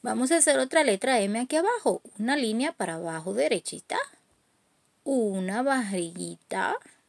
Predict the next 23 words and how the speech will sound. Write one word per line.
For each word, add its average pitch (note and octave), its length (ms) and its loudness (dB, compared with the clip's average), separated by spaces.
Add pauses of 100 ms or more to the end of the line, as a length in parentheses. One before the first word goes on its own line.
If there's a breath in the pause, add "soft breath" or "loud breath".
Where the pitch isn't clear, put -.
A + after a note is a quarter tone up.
(1040 soft breath)
Otra G#3 640 0
barriguita. F3+ 1040 -4 (680 loud breath)
Ya A3 200 -6
casi B3+ 320 2
estamos A#3+ 500 0
terminando, C4+ 800 2
niños. A3+ 480 -2
Estoy F#3 320 -4
tan E3+ 320 -10
alegre. G#3 500 -2 (100)
Pronto C4 360 2
vamos A#3 300 0
a A#3+ 80 2
ver G#3 100 0
nuestra G#3+ 380 -2
mamá. F3 500 -6 (380 soft breath)
Nuestra F#3+ 320 -6
letra A3 440 -2
que - 80 -10
escribimos G3+ 680 -4
que E3+ 160 -4
dice F#3+ 320 -2
mamá. E3+ 420 -8